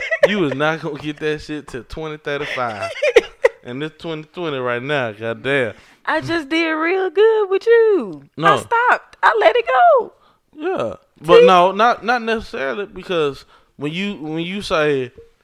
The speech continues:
Speaker 1: "You right," that's, like, dismissive.
Speaker 2: <laughs>
Speaker 1: It's kinda,
Speaker 2: It's
Speaker 1: 'cause you know, you
Speaker 2: not.
Speaker 1: know how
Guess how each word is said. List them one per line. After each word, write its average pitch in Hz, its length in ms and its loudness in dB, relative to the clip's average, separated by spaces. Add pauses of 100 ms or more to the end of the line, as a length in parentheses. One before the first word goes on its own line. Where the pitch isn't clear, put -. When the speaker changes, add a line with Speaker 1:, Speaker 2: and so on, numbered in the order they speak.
(100)
Speaker 1:
"You 170 380 -8
right," 139 320 -2 (520)
that's, 151 240 -6
like, 135 340 -4
dismissive. 165 760 0
Speaker 2:
<laughs> - 60 -10 (320)
Speaker 1:
It's 190 160 0
kinda, 247 460 6
Speaker 2:
It's 403 220 2
Speaker 1:
'cause 233 120 8
you 440 160 12
know, 523 140 12 (120)
you 381 80 4
Speaker 2:
not. 415 100 6
Speaker 1:
know 247 100 6
how 196 340 6